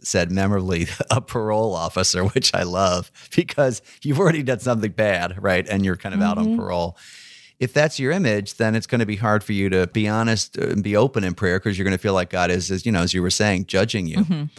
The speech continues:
Speaker 1: So part of that is saying, "Okay, what's my image of God? And can I have a new image of God?" For example, for the Christian to think of Jesus, you know, and to be with Jesus, you know, who for a lot of people is easier to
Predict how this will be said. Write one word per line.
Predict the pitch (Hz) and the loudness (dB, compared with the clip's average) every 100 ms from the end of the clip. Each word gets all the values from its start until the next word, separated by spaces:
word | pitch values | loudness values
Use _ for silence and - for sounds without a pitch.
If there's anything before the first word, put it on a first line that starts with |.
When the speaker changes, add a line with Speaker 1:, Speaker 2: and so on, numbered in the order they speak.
| - - | -20 -4
Speaker 1:
So | 143 | -2
part | 180 226 | -2 -2
of | 185 | 0
that | 120 | 0
is | 110 | -2
saying, | - 107 104 | 0 0 0
"Okay, | 107 107 95 - _ _ - | 0 0 0 -4 _ _ -12
what's | - 110 131 - | -8 0 0 2
my | 131 110 | -2 0
image | 104 98 | 0 -2
of | 95 | -4
God? | 82 87 85 90 - | 0 0 0 -2 -2
And | 95 92 | 0 0
can | - 107 98 | 0 -2 0
I | 92 90 90 | 0 0 -2
have | 104 101 | -4 -2
a | |
new | 104 127 139 | 0 0 0
image | 98 90 87 | -2 -2 -2
of | 85 | 0
God?" | - 82 92 - _ | 0 0 -2 -8 _
For | 131 | -2
example, | 120 120 113 | 0 -2 -2
for | 107 | -2
the | 104 | -4
Christian | - 165 - 101 | 0 -2 0 -2
to | |
think | 98 107 | 0 0
of | 113 92 | 0 -2
Jesus, | 104 151 - - - - | 0 0 0 -6 -8 -4
you | - | -2
know, | 90 92 | 0 2
and | 101 95 | 2 0
to | - | -2
be | 92 107 104 | -2 0 0
with | 95 117 - | 2 0 0
Jesus, | 101 87 85 90 - - - _ | -2 0 0 0 -2 -8 -20 _
you | 285 | -4
know, | 180 170 | -2 -2
who | 175 170 151 - _ _ | -2 -2 -2 -8 _ _
for | 147 | 0
a | |
lot | 147 160 | 2 0
of | 170 | 0
people | 135 123 123 113 | -2 0 0 0
is | 107 95 | -2 -2
easier | 120 127 113 113 | -2 0 2 0
to | 101 - 101 95 | 0 0 2 2